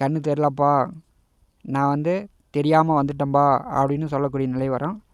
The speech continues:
பெரும்பாலும் மகர ராசி, மகர லக்னத்தில் பிறந்தவர்கள் நண்பர்களை நம்பி கெடுவது,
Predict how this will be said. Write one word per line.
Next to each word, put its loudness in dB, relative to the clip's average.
பெரும்பாலும் 8
மகர 10
ராசி, 6
மகர 2
லக்னத்தில் 0
பிறந்தவர்கள் 0
நண்பர்களை 4
நம்பி 0
கெடுவது, -2